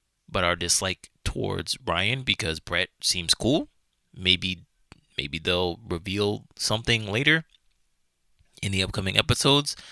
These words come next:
and we're like, "Oh, yeah, I, I, yeah, okay, this, this is what Ryan was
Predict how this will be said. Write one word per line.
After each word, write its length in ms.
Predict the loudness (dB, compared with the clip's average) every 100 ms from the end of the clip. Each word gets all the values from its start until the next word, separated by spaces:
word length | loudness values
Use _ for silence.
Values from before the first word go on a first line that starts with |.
| -20 -20 -4
and 120 | -2
we're 80 | 2
like, 140 | 4 8
"Oh, 640 | 8 8 6 6 6 2 -6 _ 10 10 10 2 _ -4
yeah, 340 | 6 8 10 8
I, 360 | 4 -4 4 6
I, 40 |
yeah, 300 | 8 6 6 0 0
okay, 320 | 0 2 -2 2
this, 200 | 0 2
this 160 | 4 4
is 60 |
what 160 | 2 0
Ryan 540 | 4 4 4 -2 -12 -6
was 320 | -4 -4